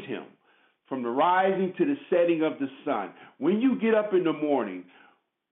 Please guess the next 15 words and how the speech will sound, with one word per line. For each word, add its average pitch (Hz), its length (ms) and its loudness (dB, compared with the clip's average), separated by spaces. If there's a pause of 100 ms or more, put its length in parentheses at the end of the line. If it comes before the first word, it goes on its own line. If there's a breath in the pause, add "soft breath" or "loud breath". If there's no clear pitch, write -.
(800)
what - 260 0
we 165 240 -2
honor 143 400 2 (1600)
is 143 160 -2
what 135 220 -2
we 143 100 2
place 143 320 -2
the 139 60 -4
most 127 240 -6
value 107 460 -2
in. 80 220 -16 (920)
Do 139 80 -4
you 170 240 -2
honor 180 360 2 (140)
Facebook? 139 580 -2